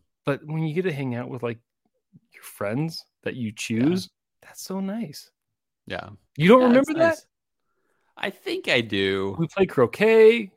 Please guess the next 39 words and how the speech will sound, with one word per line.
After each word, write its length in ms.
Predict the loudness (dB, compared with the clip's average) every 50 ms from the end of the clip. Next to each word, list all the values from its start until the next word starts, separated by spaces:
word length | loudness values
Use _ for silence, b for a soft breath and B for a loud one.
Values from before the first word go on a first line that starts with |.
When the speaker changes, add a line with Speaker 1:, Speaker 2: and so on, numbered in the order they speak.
| _
Speaker 1:
We 140 | -6 -6 -4
had 200 | -2 -2 -2 -2
mimosas. 600 | -4 -6 -6 -2 2 4 6 6 6 6 4 2 4
Speaker 2:
Oh, 200 | 6 6 6 6 6
yeah, 300 | 6 4 4 4 4 2
Speaker 1:
we 40 | 2
Speaker 2:
I 20 |
Speaker 1:
had 60 | 0 0
Speaker 2:
totally 300 | 0 0 2 2 4 4 2
remember 200 | 2 2 -2 -2
Speaker 1:
bacon. 160 | -2 -2 -2
Speaker 2:
that. 40 | -2
Yep. 200 | -4 -4 -6 -8 _ _ _ _ -6
Speaker 1:
Okay. 180 | -6 -4 -4 -4
Speaker 2:
And 80 | -6
there 60 | -4 -4
was 160 | -6 -2 2 6
Speaker 1:
Oh, 200 | 6 6 8 8
Speaker 2:
the, 60 | 6
Speaker 1:
yeah, 80 | 8 8
yeah, 120 | 8 8 6
Speaker 2:
uh, 100 | 6 8
Speaker 1:
yeah, 120 | 8 8 10
I 160 | 10 8 8
remember 400 | 6 6 4 2 0 0 0 -2
it 80 | -2 -2
too. 280 | -4 -4 -2 0 0 0
Uh-huh, 180 | -2 -2 -2 -6 -4 -2 2
Speaker 2:
I 100 | 2 2
Speaker 1:
uh-huh. 100 | 2 2
Speaker 2:
remember 280 | 0 -2 -4 -4 -4 -4
one 360 | -2 0 0 0 0 0 -4
thing 280 | -6 -4 -4 -4 -4 -4
from 200 | -6 -8 -6 -6
that. 220 | -6 -6 -6 -6 -2
I 80 | -2 0
remember 460 | 0 0 -2 -2 -2 0 0 0 -2
telling 640 | -4 _ -20 -12 -6 -2 -2 0 0 -2 -2 -4 -6
Lauren 840 | -8 -10 -8 -4 -2 0 0 0 0 -2 -4 -6 -8 -8 -12 -14